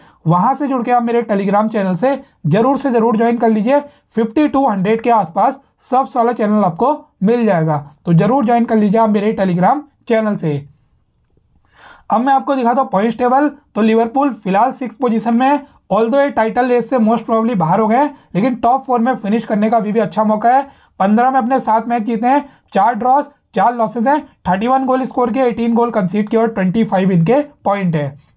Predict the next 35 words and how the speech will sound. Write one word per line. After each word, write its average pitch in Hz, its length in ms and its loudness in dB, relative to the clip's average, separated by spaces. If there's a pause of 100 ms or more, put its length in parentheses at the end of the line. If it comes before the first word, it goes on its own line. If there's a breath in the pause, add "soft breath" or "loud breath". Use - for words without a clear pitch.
(100)
वहीं 254 300 2 (280 loud breath)
लेस्टर 214 380 0
एक 254 120 0
मिड 240 200 -2
टेबल 247 220 0
में 254 200 0
थर्टीन 220 360 -2
पोजीशन 233 320 0
में, 262 220 2 (300 loud breath)
सोलह 233 340 0
में 269 140 -2
पाँच 240 200 0
मैच 254 160 -4
जीते 233 220 -4
हैं, 247 160 0
दो 202 140 2
ड्रॉ, 240 220 0
नौ 214 200 0
लॉसेज 220 300 -2
हैं, 294 140 2 (360 loud breath)
पच्चीस 226 320 -2
गोल 269 200 0
स्कोर 254 260 -4
किए 269 120 -2
लेकिन 262 220 -2
ट्वेंटी 208 300 -2
एट 233 120 2
गोल 226 180 2
कंसीड 202 380 0
भी 233 100 0
कर 208 140 2
दिए 190 120 0
और 233 140 0
सेवनटीन 190 520 0
इनके 208 320 0